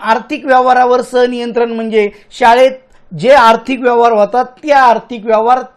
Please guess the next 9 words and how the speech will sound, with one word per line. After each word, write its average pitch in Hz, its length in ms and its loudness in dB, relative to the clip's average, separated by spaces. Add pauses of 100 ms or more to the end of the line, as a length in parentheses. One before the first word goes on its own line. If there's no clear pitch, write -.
चांगल्या 269 420 0
दृष्टीने 294 480 -8
कसा 254 360 -2 (240)
उपयोगात 233 560 -2
येईल, 233 360 -6 (280)
अ, 202 100 -2 (680)
त्याचा 254 320 2
विद्यार्थी 247 560 -2
हितासाठी 262 480 -6